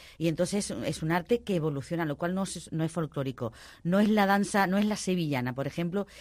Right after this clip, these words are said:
que está establecida de una manera y así se baila siempre, aunque tú le des tu aire. El flamenco tiene unas raíces, tiene una forma, pero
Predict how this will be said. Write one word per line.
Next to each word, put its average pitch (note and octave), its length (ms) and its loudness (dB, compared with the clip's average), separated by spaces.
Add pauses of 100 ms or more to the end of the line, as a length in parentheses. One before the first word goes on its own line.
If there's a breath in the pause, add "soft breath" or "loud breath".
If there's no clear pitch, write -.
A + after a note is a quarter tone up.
(140 loud breath)
que D#3+ 100 -4
está F3 180 -2
establecida E3 520 -2
de E3 60 0
una E3 140 0
manera E3 260 0
y E3+ 80 -2
así D3+ 220 -6
se D#3 100 -6
baila D3 240 -2
siempre, A2+ 480 -8 (240 loud breath)
aunque C#3+ 220 -4
tú D#3 100 -6
le D#3+ 80 2
des D#3+ 140 -2
tu D3+ 140 -6
aire. A#2 340 -6 (320 loud breath)
El D#3+ 100 -2
flamenco A3+ 680 0 (420)
tiene G3 180 2
unas G3 160 0
raíces, A3 540 -2
tiene F#3+ 180 -2
una G3+ 100 0
forma, A3+ 460 -2 (500 soft breath)
pero A#3 300 4